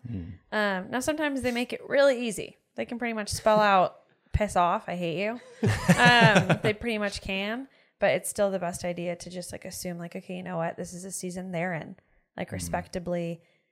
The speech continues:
Speaker 2: But also, like, don't assume, like, I've gotten a lot of people are like, "Well, Allie, I just assumed you were busy with being married, so, like, I didn't wanna text you." And I'm like, "Well, that's on you, dude. Like, I, you could have asked me, 'Hey, are you too busy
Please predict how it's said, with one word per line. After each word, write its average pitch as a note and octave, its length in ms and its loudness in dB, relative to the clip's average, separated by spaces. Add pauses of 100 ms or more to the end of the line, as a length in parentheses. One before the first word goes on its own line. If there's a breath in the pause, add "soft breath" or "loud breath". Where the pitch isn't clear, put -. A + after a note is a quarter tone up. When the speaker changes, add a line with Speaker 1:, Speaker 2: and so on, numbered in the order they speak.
(140)
Speaker 2:
But A3 80 6
also, B3 220 4
like, C4 160 -2
don't G#3 240 2
assume, F#3 640 -6
like, G3 140 -4
I've G3 140 2
gotten G3 200 -2
a F3+ 60 -4
lot F3 100 -4
of F#3 80 -10
people F#3 140 -10
are F#3+ 60 -4
like, F#3+ 120 -8
"Well, A#3 160 -4
Allie, D4 220 0
I D4 40 0
just D4 220 -10
assumed C4+ 340 -8
you C4+ 80 -8
were B3+ 120 -4
busy G#3 560 -4
with F#3 160 -10
being G3+ 260 -8
married, F#3 480 -8
so, - 140 -12
like, F#3 120 -12
I F3+ 60 -14
didn't F3+ 160 -14
wanna F3 160 -10
text - 320 -10
you." - 80 -14
And - 680 -14
I'm A3+ 80 -2
like, A3 320 -4
"Well, F3+ 100 -2
that's G#3+ 220 0
on B3+ 160 -2
you, F3 180 -4
dude. C#3+ 280 -4 (120)
Like, E3 260 -4
I, F3+ 340 0 (340)
you F#3 100 -10
could G#3+ 140 -2
have G3 180 -10
asked A#3 360 -4
me, - 260 -20 (180)
'Hey, A4 180 -10
are F4 100 0
you A#3+ 120 -6
too A3+ 200 -6
busy G#3 380 -2